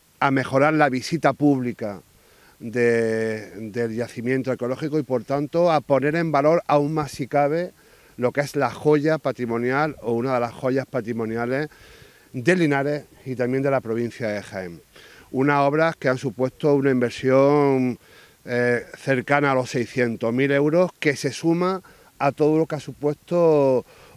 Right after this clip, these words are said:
un esfuerzo inversor en estos cuatro años, que sumado a la programación cultural que ha dinamizado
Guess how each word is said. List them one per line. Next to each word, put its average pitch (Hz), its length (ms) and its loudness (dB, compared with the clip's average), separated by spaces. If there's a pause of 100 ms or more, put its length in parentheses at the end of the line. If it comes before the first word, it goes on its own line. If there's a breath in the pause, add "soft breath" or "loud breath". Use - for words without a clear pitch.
un 151 160 2
esfuerzo 160 420 0
inversor 147 600 2
en 135 160 -2
estos 123 240 -8
cuatro 123 480 -2
años, 143 440 -4
que 143 140 0
sumado 160 640 2
a 139 120 4
la 135 100 0
programación 123 640 -2
cultural 139 580 -2
que 135 140 -2
ha 139 80 2
dinamizado 127 760 -2